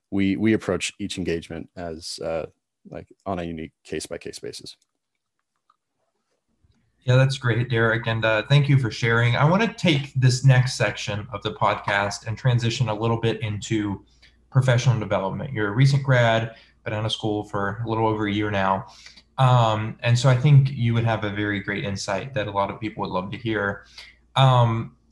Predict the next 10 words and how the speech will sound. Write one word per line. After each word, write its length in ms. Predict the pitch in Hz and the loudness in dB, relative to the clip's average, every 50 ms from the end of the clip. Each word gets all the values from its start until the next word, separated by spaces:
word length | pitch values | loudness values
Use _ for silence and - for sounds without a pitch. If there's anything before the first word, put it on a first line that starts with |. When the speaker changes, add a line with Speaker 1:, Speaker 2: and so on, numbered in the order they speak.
| _ _ - | _ _ 0
Speaker 2:
jumping 380 | 139 147 196 208 202 214 180 151 | 2 4 4 2 2 2 2 4
in, 440 | 135 120 120 117 113 110 104 - - - - _ _ _ _ _ | 4 4 4 2 0 -2 -4 -8 -10 -16 -20 _ _ _ _ _
you 260 | - 127 151 185 196 | 0 2 2 2 2
had 160 | 202 208 202 | 2 2 4
a 60 | 175 135 | 4 4
very 400 | 123 135 135 131 123 123 120 110 | 6 6 6 6 6 4 2 2
meaningful 720 | 110 107 113 117 113 110 110 110 - - 110 107 101 98 | 0 0 0 0 0 0 -2 -4 -2 -2 -2 0 0 -2
relationship 880 | 107 107 104 104 101 98 - - 107 104 - - - 101 95 90 - - | -2 -2 0 0 0 0 -2 -2 -2 -2 -4 -6 -4 -4 -4 -6 -6 -6
with 320 | - 107 98 95 95 - | -6 -4 -4 -4 -4 -6
mentors, 800 | - 104 107 104 98 - - 101 92 95 95 95 90 - - - | -6 -6 -4 -4 -6 -6 -8 -6 -6 -6 -6 -6 -6 -8 -10 -10